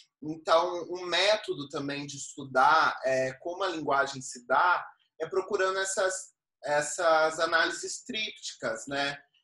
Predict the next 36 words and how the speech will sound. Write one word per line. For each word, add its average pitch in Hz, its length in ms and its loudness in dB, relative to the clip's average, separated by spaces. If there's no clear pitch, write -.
Então, 151 500 0
você, 160 460 -2
no 156 140 -4
Lacan, 175 640 0
você 156 300 -6
vai 147 180 -4
ter 147 400 -4
uma 175 180 -2
dimensão 160 720 -2
de - 180 -8
como 160 200 -4
a 151 40 -2
linguagem 147 600 2
se - 240 -14
dá. 139 400 2
Na 208 120 4
semiótica, 156 880 2
você 151 260 -8
vai 151 120 -2
ter 165 120 -8
uma 151 240 0
outra 175 380 0
noção 151 720 -2
da 143 100 0
dimensão 143 600 -4
que - 80 -10
a 151 40 0
linguagem 131 600 2
se 120 260 -12
dá. 143 400 4
No 180 220 -6
platonismo, 165 840 -2
você 151 300 -8
tem 151 180 -6
uma 151 220 2
outra 143 720 0